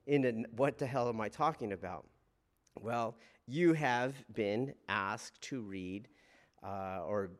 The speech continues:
been given things to read. Uh, let's say Joseph Campbell, and you have been informed about the hero's journey.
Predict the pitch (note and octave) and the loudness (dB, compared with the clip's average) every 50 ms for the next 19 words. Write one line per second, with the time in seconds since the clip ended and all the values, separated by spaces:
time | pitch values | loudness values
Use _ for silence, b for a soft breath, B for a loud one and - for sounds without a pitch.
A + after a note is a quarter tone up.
0 | A#2+ A2 B2 B2 B2 A2+ G2+ B2+ C#3 C#3 C#3 B2+ A#2+ A#2 - - G#2 G2 G2+ G#2 | -4 -2 -2 -2 -2 -2 0 0 2 4 4 2 0 0 -2 -4 -4 -2 -4 -6
1 | - - - - G2+ F#2 F#2 F#2+ F2+ F2+ F#2+ G#2 A#2+ - b b b b b b | -8 -10 -10 -8 -8 -8 -6 -6 -6 -6 -6 -8 -10 -14 b b b b b b
2 | - G2+ F#2+ G2 G2+ G2 G#2+ A#2 A#2 - - C3 A#2+ A2+ G#2+ G#2 A#2 A2+ A2+ A2 | -14 -10 -8 -6 -6 -4 -2 -4 -4 -4 -2 0 0 0 0 -2 -2 -2 -2 -2
3 | - - G#2 - - C3+ A2+ G#2+ G#2 G2 G2 G2+ G2+ G2 G2+ - b b b b | -4 -8 -12 -8 -6 -4 -4 -4 -4 -6 -6 -8 -8 -8 -10 -12 b b b b
4 | b b _ - F#2+ G2 G2 G2 G2 G2 G2 F#2+ F#2+ F#2+ G2 G#2 G2 G2 F#2+ G2+ | b b _ -12 -12 -10 -10 -10 -10 -10 -10 -10 -10 -10 -8 -8 -8 -6 -6 -8
5 | F#2+ F#2+ F2+ G#2+ G#2 G2+ G2+ G2+ G2 G2 - - - D3 D3 D3+ D3 C#3+ C3+ B2+ | -8 -8 -8 -8 -6 -6 -6 -6 -6 -8 -10 -6 -2 2 4 4 6 4 4 2
6 | A#2+ A2+ G#2 G#2 A2+ A2 A2 A2 G#2+ G#2+ G2+ - G#2+ - G#2 G#2 F#2 A2 B2+ B2+ | 0 -2 -2 0 0 2 2 2 2 0 -2 -4 -8 -10 -10 -8 -4 0 0 2
7 | B2 A#2+ G#2+ G2 F#2+ F#2 - G2 F2+ E2 - - - - | 2 2 0 0 -6 -8 -6 -6 -6 -6 -6 -10 -14 -16